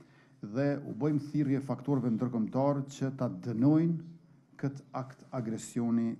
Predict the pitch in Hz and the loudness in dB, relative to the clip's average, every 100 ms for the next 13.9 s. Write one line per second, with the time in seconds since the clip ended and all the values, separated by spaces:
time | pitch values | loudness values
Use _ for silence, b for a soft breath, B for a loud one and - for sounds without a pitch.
0 | - 110 90 - - 151 123 156 139 - | -10 -10 -10 -10 -2 0 2 -2 -4 -14
1 | B B B 113 139 139 110 120 139 143 | B B B -4 -2 -2 -2 0 2 2
2 | 139 - - - 143 135 - 127 127 127 | 0 -6 -16 -4 0 0 2 4 6 4
3 | - 110 107 123 113 113 113 104 113 107 | 0 -4 -2 0 -2 -4 -8 -6 -4 -4
4 | 107 92 90 - - - _ _ _ b | -6 -6 -10 -12 -16 -20 _ _ _ b
5 | b b b b b - - 135 113 151 | b b b b b -20 -2 0 2 4
6 | 147 143 147 143 123 127 - 143 139 127 | 8 8 8 6 6 4 0 4 4 4
7 | 113 - - - - 127 - 117 113 143 | 0 -8 -20 -8 2 2 2 0 4 6
8 | 139 135 127 117 - - - - 143 120 | 6 6 2 -2 -8 -6 -4 0 2 2
9 | 117 107 110 - 98 - 147 165 151 - | 0 -2 -6 -6 -6 -2 0 2 0 -2
10 | - - b b b b b b b _ | -14 -20 b b b b b b b _
11 | 131 127 139 151 139 - - 139 127 120 | 0 2 4 4 0 0 -4 0 0 -2
12 | 123 127 123 120 120 120 123 123 - 135 | -4 0 4 6 6 2 -2 -2 4 6
13 | 120 113 131 113 104 95 - 143 151 | 6 4 0 0 -2 -6 0 2 2